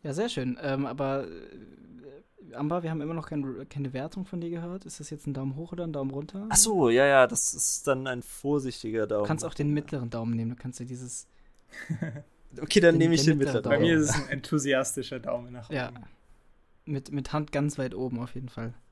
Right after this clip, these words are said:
Speaker 1: Sehr gut.
Speaker 3: Ganz weit, ja.
Speaker 1: Ja, dann, ähm, sind wir, denke ich, am Ende angekommen. Ähm, erstmal, Max, danke für dein, für deinen Beitrag. Es war sehr schön.
Speaker 3: Vielen Dank für die Einladung.
Speaker 1: Und, ähm, in der, äh, wir können jetzt schon mal, wir geben ja gerne mal am Ende mal einen Ausblick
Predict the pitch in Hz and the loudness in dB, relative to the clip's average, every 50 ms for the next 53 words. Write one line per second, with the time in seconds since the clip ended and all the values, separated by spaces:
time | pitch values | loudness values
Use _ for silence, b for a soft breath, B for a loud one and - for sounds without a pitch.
0 | _ _ _ _ - - 143 131 127 131 131 135 127 - 123 120 117 113 110 - | _ _ _ _ -10 -6 -4 -2 0 0 -2 -2 -4 -8 -6 -6 -6 -6 -8 -12
1 | - 170 156 117 - - - - - - - - 185 139 123 - b b b b | -16 -16 -18 -18 -20 -20 -20 -20 -20 -8 0 2 2 2 2 -2 b b b b
2 | b b b - - 147 156 160 170 170 170 170 - - 151 151 147 151 156 151 | b b b 0 2 4 4 4 4 2 0 -2 -2 0 2 2 4 4 4 4
3 | 151 151 143 - - _ _ _ _ _ _ - - - - _ _ _ _ - | 2 2 0 -2 -8 _ _ _ _ _ _ -20 -18 -18 -20 _ _ _ _ -18
4 | - - 143 139 165 185 190 190 165 151 147 135 143 127 120 - 143 147 - 135 | -10 -6 -4 -2 0 0 0 0 0 0 0 2 2 2 2 4 4 4 4 4
5 | 156 180 170 147 - 127 127 139 156 165 190 - - - 147 135 135 135 131 135 | 2 2 0 0 0 0 0 2 2 0 -2 -4 -4 -2 0 2 2 4 4 4
6 | 131 135 139 135 b b b b b b b 151 135 - - 175 165 139 127 139 | 4 2 0 -2 b b b b b b b -6 -4 -2 0 2 2 4 2 2
7 | 156 - - - 139 143 156 - 180 - - 147 135 135 135 131 131 131 127 123 | 0 -4 -6 -4 -4 -2 -2 -4 -6 -4 -4 -4 -2 0 0 0 0 0 0 -2
8 | - - - - 123 123 120 117 120 127 - - - 175 190 190 - - - 143 | -6 -4 -2 0 0 0 0 -2 -4 -6 -6 -8 -6 -6 -6 -6 -8 -10 -8 -8
9 | 131 139 127 120 - - 139 139 151 185 226 233 - - - 147 139 135 131 139 | -6 -6 -6 -8 -6 -4 -2 0 0 0 0 -2 -6 -12 -10 -8 -6 -4 -4 -6
10 | 139 - - 131 131 135 139 147 156 143 131 123 123 120 117 113 - 151 147 151 | -6 -8 -8 -6 -6 -4 -4 -6 -6 -8 -10 -10 -12 -14 -14 -8 -2 0 2 2
11 | 143 143 - - - - 147 139 139 147 143 143 131 - - - 165 - - 147 | 2 0 -4 -8 -4 -2 0 0 2 2 0 0 -2 -6 -10 -18 -10 -4 -2 -2
12 | 151 143 135 139 _ - - 143 135 135 131 135 135 135 b b b b b - | 0 0 -2 -6 _ -12 -8 -6 -4 -4 -4 -4 -6 -8 b b b b b -12
13 | 180 147 131 131 131 123 - 143 143 143 143 143 - 135 - - 139 135 127 131 | -8 -6 -4 -4 -6 -6 -4 -2 -2 -2 -2 -4 -8 -8 -4 -2 -2 -2 -2 -2
14 | 131 135 127 131 123 123 - - 127 123 127 127 127 127 135 131 123 131 135 135 | -2 -2 0 0 0 -2 -2 -2 0 0 2 2 0 0 -2 -4 -2 0 0 0
15 | 131 127 123 127 - 123 135 151 151 - - - 165 165 170 - - - | 0 -2 -2 -4 -4 -4 -4 -4 -4 -6 -8 -10 -10 -10 -10 -10 -16 -20